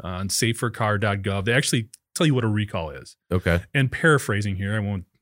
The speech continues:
Speaker 1: I'll spare you the bureaucratic <laughs> speech, but basically what it says is, unless there is a mechanical or design flaw that
Speaker 2: Mm-hmm.
Speaker 1: actually puts that vehicle and others around it in danger while it's in operation,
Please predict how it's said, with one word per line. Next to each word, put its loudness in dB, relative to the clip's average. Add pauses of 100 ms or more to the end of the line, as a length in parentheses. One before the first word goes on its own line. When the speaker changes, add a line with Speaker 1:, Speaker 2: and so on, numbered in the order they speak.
(120)
Speaker 1:
I'll -6
spare -2
you 0
the -4
bureaucratic 0
<laughs> 0
speech, 2
but 2 (420)
basically 6
what 2
it 2
says 4
is, 4 (480)
unless 4
there 4
is 4
a 2
mechanical 0
or 4
design 0
flaw 0 (280)
that 2
Speaker 2:
Mm-hmm. 2
Speaker 1:
actually 2
puts 0
that 0
vehicle 0
and -2
others 2
around 2
it -6
in 6
danger 4
while 2
it's 0
in 2
operation, 0